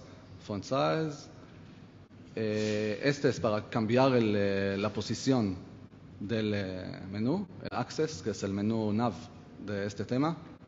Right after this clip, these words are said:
Otra cosa también importante que hago mucho es abriendo el tema padre y leyendo el C S S, conociéndolo bien, aprendiendo cómo se ha escrito.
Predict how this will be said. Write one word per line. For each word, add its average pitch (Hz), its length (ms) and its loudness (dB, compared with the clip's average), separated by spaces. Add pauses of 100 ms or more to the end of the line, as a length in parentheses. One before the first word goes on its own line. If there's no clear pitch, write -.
(760)
Otra 139 240 4
cosa 165 260 4
también 135 240 4
importante 143 640 2
que 110 240 0
hago 117 300 2
mucho 135 360 2
es 117 160 0
abriendo 143 600 4
el 107 140 -4
tema 123 380 4
padre 175 480 2
y 113 100 0
leyendo 120 440 4
el 101 100 0
C 113 200 0
S 110 200 -2
S, 95 500 -4
conociéndolo 104 580 -2
bien, 95 240 -4
aprendiendo 104 540 -2
cómo 101 200 -4
se - 140 -8
ha 92 260 -6
escrito. 120 500 -6